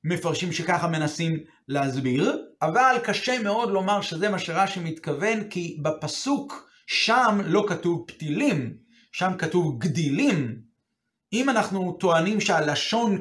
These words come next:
כאן מיוסדת על הלשון שם, אז היה צריך להיות שתמר תאמר ליהודה, "גדיליך, חותמך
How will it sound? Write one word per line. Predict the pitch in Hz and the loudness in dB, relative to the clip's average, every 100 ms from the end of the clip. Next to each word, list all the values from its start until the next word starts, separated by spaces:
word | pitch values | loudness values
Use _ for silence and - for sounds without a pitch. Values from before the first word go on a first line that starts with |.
| - | 0
כאן | 214 220 | 2 2
מיוסדת | 185 180 165 - 208 208 190 | 2 2 -2 0 2 2 2
על | 170 | 2
הלשון | 156 147 - 202 | 0 0 -2 -2
שם, | 190 277 269 240 - - - | 2 4 6 4 -2 -16 -12
אז | 139 | 0
היה | 180 202 | 2 2
צריך | 202 190 196 190 | 2 0 2 4
להיות | 190 - - - - | 4 2 -4 -18 -8
שתמר | - 165 196 170 - 165 180 208 208 | -6 -2 -2 -2 -6 -4 2 2 2
תאמר | 202 185 202 208 | -2 0 2 4
ליהודה, | 202 202 202 254 220 143 | 4 4 4 4 2 0
"גדיליך, | 156 226 226 285 285 - | -2 0 2 2 2 0
חותמך | - 208 202 214 202 | 0 -2 0 0 2